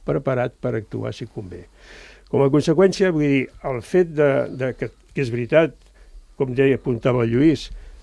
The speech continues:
hi ha un tant per cent elevadíssim, sis, sis milions i mig, que voten P P, que potser ara votaran una mica menys si hi hagués unes eleccions i s'aniria cap a Ciudadanos,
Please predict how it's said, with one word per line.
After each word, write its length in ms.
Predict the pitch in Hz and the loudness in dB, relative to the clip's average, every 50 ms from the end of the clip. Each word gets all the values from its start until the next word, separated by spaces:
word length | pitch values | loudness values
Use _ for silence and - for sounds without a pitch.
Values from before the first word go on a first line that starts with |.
| - - - - - - | -20 -20 -20 -20 -20 -16
hi 260 | - 220 175 131 139 147 | -14 -10 -4 2 6 8
ha 100 | 151 165 | 8 10
un 240 | 170 170 180 170 165 | 10 10 10 8 6
tant 200 | 165 165 160 160 147 | 6 2 0 0 0
per 140 | 156 151 131 | -2 -2 -2
cent 220 | - - 165 151 151 | 0 0 0 0 2
elevadíssim, 680 | 143 139 139 127 127 139 156 135 - 143 117 98 92 - - - - - | 2 2 2 2 2 0 0 0 -2 -4 -6 -8 -10 -14 -20 -20 -20 -20
sis, 240 | - - 127 110 - | -14 -12 -10 -10 -8
sis 180 | - 135 120 113 | -6 -6 -2 -2
milions 340 | 120 113 117 117 113 104 104 | 0 0 0 0 0 0 0
i 60 | 113 | 0
mig, 280 | 127 165 170 170 - - - _ _ - _ - - _ - | 0 0 -2 -2 -8 -14 -18 _ _ -20 _ -20 -20 _ -2
que 60 | 123 | 2
voten 440 | 127 135 135 131 156 143 139 143 147 - - | 4 4 4 4 4 2 2 0 -4 -4 -2
P 120 | 135 123 | -2 0
P, 160 | 123 147 135 131 156 175 - - - - - - - | 2 4 2 2 2 -2 -6 -14 -20 -20 -20 -16 -14
que 100 | - 101 | -12 -10
potser 280 | 104 - - - 120 120 | -10 -12 -10 -6 -4 -2
ara 120 | 120 123 | 0 0
votaran 320 | 120 123 113 120 120 117 120 | 0 0 -2 -2 -2 -2 -2
una 120 | 117 117 | -2 -2
mica 180 | 120 117 - 127 | -4 -4 -4 -2
menys 240 | 120 127 135 127 - | -2 -2 -2 -4 -4
si 80 | - 113 | -6 -6
hi 40 | 104 | -4
hagués 160 | 110 101 107 | -4 -4 -4
unes 220 | 110 110 110 104 113 | -4 -4 -4 -4 -2
eleccions 540 | 107 110 101 - - 135 127 120 110 - - - | -4 -4 -4 -6 -4 -2 -2 -2 -4 -6 -10 -16
i 80 | - 87 | -18 -18
s'aniria 400 | - - 104 95 92 95 98 110 110 | -16 -14 -12 -12 -10 -6 -6 -4 -4
cap 120 | 104 104 110 | -4 -4 -6
a 60 | 101 | -6
Ciudadanos, 540 | - 127 117 120 123 131 127 123 143 - - | -4 -4 -2 -2 -2 -2 -2 -4 -6 -6 -8